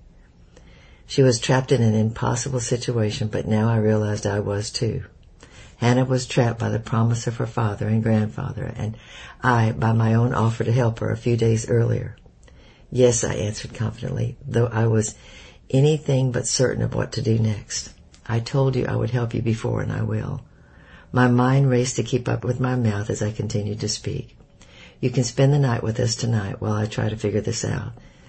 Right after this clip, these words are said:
Then I took hold of her hand, led her back into the shop.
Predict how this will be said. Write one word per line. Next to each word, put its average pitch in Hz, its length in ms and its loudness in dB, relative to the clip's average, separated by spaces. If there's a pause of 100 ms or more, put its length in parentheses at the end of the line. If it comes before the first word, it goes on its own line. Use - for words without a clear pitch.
(120)
Then 113 100 0
I 117 80 4
took 113 260 2
hold 120 220 0
of 120 80 -2
her 127 120 2
hand, 110 440 0 (340)
led 117 200 2
her 123 80 6
back 110 320 2
into 110 180 0
the 110 100 -2
shop. 110 380 -6